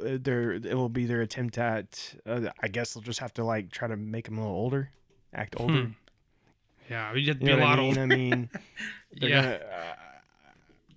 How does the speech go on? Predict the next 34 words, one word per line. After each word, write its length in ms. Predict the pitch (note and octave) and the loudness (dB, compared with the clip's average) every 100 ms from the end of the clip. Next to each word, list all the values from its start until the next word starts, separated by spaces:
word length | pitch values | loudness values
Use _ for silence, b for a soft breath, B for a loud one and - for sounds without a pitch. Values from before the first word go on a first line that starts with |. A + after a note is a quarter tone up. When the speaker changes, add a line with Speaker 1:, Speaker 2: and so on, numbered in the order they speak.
| - | 0
Speaker 1:
I 40 | |
mean, 380 | F3+ F#3 F3 D#3+ B B B B _ _ | 6 8 8 6 B B B B _ _
I 60 | D3 | 2
have 200 | D#3+ D3 | 4 4
mixed 220 | D3+ - | 0 2
feelings 300 | D#3 D3+ C#3+ | 2 4 4
about 240 | C#3+ D3+ | 4 4
it. 180 | D#3 - B B B B B B - | 2 0 B B B B B B -6
Here's 220 | - G3 | 2 4
my 120 | F3 | 6
thing, 360 | D3 B2 - A#2 | 4 0 -4 -10
and 180 | - B2+ | -2 2
we've 120 | D3+ | 4
talked 220 | C#3+ D#3 | 4 2
about 140 | D3+ C3+ | 4 2
this 120 | C3+ | 0
before. 420 | A#2+ - B2 G#2 | -4 -4 -2 0
If 120 | C3 | 0
we're 100 | C#3 | 2
going 380 | C3 D#3 F3 F3+ | 4 4 6 4
to 140 | E3 E3+ | 2 0
continue 600 | D3+ B2 D3+ D#3+ D#3 D#3+ | 0 0 0 2 4 4
in 320 | C#3 C#3+ C#3+ | 2 2 2
this 220 | C#3 C3+ | 2 0
universe 680 | C3 A#2+ G2 F#2 F#2+ - - _ b b b b b b | -2 -2 -2 -6 -8 -10 -12 _ b b b b b b
and, 220 | C#3 C3 C3 | -2 0 2
and 160 | C3+ | 0
tell 160 | B2 D#3 | 2 2
the 100 | D#3+ | 2
stories 380 | - D3 C#3+ B2 | 2 4 4 4
in 100 | A#2 | 2
this 160 | B2+ | 0
time 260 | - B2+ A#2 | 0 -4 -4
period, 440 | - - - - | -6 -12 -16 -18